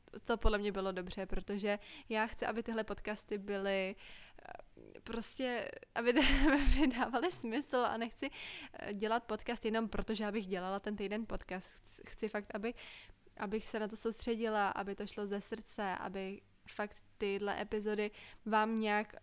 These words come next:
pomohly a hrozně to nechci tahat z pr-, jestli víte, co myslím. Takže, takže tak,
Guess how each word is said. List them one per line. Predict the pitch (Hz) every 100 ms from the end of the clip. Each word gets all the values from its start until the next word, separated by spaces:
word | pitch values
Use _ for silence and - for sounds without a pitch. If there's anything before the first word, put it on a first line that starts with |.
| -
pomohly | 214 226 269 269 240 226 - -
a | 202 190 185 180 - - _ _ -
hrozně | 208 202 208 208 202 -
to | -
nechci | 196 196 - - 202 196 - -
tahat | 196 196 190 -
z | 196 185 190 185 - - - - - - - -
pr-, | - - 302 - - -
jestli | 240 233 - 233
víte, | 220 226
co | -
myslím. | 214 208 220 202 -
Takže, | 220 226 214 220 196 190 - -
takže | 262 254
tak, | 185